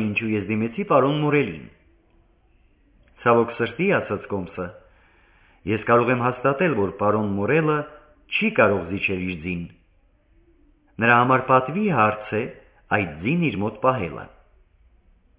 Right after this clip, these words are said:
«Այսինքն»։ «Նա գրազ է եկել, որ կես տարում կվարժեցնի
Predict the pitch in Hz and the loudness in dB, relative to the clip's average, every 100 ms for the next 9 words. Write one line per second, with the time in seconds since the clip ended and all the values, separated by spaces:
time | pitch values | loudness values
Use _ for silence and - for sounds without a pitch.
0 | - 101 - 98 92 139 170 190 _ _ | -10 -10 -8 -10 -6 -6 -8 -10 _ _
1 | _ _ _ _ _ _ _ _ _ _ | _ _ _ _ _ _ _ _ _ _
2 | - 104 104 120 180 175 113 101 95 101 | -2 0 2 6 6 6 2 0 0 -2
3 | 95 104 104 - 165 165 - 107 139 202 | -2 -2 0 0 -2 -2 -4 0 0 -2
4 | 127 117 113 151 160 - 170 | 0 0 0 0 -4 -4 -4